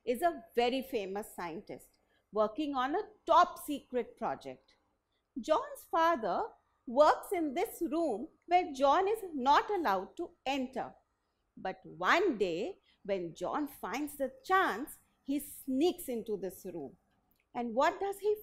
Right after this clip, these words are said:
find? A funny looking machine. What does this machine have?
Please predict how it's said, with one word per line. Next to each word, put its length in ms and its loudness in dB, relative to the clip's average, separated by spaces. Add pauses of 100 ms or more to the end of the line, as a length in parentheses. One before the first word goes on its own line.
(160)
find? 420 -2 (800)
A 40 -4
funny 560 2
looking 360 0
machine. 680 -4 (720)
What 200 0
does 180 -2
this 180 -4
machine 540 0
have? 280 0